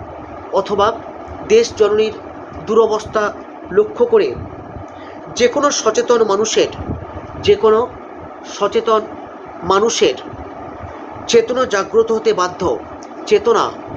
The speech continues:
জাগ্রত হতে বাধ্য, চেতনা জাগ্রত হতে বাধ্য। দাঁড়িয়ে দাও। সহানুভূতিশীল কবি, সহানুভূতিশীল কবি, তাই তার কবিতায়,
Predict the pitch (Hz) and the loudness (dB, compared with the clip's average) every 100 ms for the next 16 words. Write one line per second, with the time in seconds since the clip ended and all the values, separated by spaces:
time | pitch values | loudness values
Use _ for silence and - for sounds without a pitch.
0 | - - - 196 190 - 220 233 196 202 | -10 -10 0 0 2 2 2 2 2 4
1 | 196 180 - 175 120 - - - - 185 | 4 2 0 0 0 -6 -14 -14 0 2
2 | 185 196 247 - - - - - - 185 | 4 2 0 -2 -12 -12 -12 -4 0 0
3 | 202 220 226 196 202 196 175 - 170 131 | 2 2 2 0 2 4 2 0 0 0
4 | - - - - - - 156 196 202 151 | -2 -10 -12 -12 -12 -10 0 2 4 2
5 | 107 - - - - - - - - - | -2 -8 -12 -12 -12 -12 -12 -12 -12 -12
6 | - - 226 233 285 254 262 262 - 240 | -12 0 4 4 2 -2 -4 -4 -4 2
7 | 214 202 147 - - - - - - - | 4 4 2 -2 -12 -14 -14 -14 -14 -14
8 | - - - - 214 247 247 226 240 - | -14 -10 -2 0 2 2 2 0 -2 -2
9 | 233 214 196 175 107 - - - - - | -2 4 6 6 2 -8 -14 -14 -14 -14
10 | - - 202 190 226 - - - - - | -14 0 2 4 2 -4 -12 -14 -14 -14
11 | - - - - - - - - 220 220 | -14 -14 -12 -12 -12 -12 -8 2 4 6
12 | - 208 240 220 120 | 4 2 4 0 0